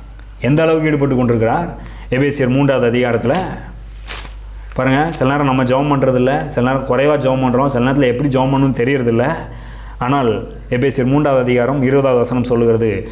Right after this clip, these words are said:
"நாம் வேண்டிக் கொள்கிறதற்கும் நினைக்கிறதற்கும், அஹ், கற்பனை செய்கிறதற்கும் மிகவும் அதிகமாய் நமக்குள்ளே கிரியை செய்கிற அவருடைய வல்லமையின்படியே நமக்கு செய்ய வல்லவராகிய அவருக்கு சபையிலே கிறிஸ்து இயேசுவின் மூலமாய்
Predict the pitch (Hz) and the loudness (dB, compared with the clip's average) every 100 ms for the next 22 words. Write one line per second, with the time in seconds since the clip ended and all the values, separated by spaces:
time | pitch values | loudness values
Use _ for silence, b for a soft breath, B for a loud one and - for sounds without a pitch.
0 | B B 120 131 156 185 170 135 190 262 | B B 2 2 2 0 -2 0 2 2
1 | 269 220 220 214 190 165 147 - 208 247 | 0 0 0 2 2 2 0 0 -2 0
2 | 123 135 190 269 330 330 320 320 285 233 | 0 2 2 2 0 0 0 2 2 0
3 | 220 320 320 196 - B B B B B | 0 -2 -2 -8 -14 B B B B B
4 | 147 214 269 - - 185 233 - 320 311 | -2 0 0 -2 0 0 0 0 0 0
5 | 240 262 247 226 202 170 214 247 131 139 | 2 2 2 2 2 0 -2 -2 0 2
6 | 180 202 226 254 330 233 196 196 170 185 | 2 4 4 2 0 0 2 2 2 2
7 | 220 135 131 180 202 - 214 214 220 220 | 0 0 0 0 0 0 2 4 4 2
8 | 220 208 226 226 220 185 175 180 247 170 | 0 2 4 2 4 2 4 2 2 -2
9 | - B B B 120 160 190 180 175 156 | -8 B B B 0 2 4 4 4 4
10 | 147 202 220 220 208 180 170 185 233 160 | 2 2 2 2 2 2 4 4 2 2
11 | 143 147 190 208 - 185 214 - - 185 | 0 0 2 0 -2 0 0 0 0 2
12 | 190 196 190 143 143 180 185 175 170 165 | 4 4 4 2 2 4 4 2 2 2
13 | 139 160 160 160 165 147 151 190 185 180 | 2 2 0 0 0 0 0 2 2 2
14 | 175 180 202 - 214 202 170 180 180 180 | 2 0 -2 0 0 4 4 2 2 0
15 | 170 151 151 147 165 | 2 2 2 2 -2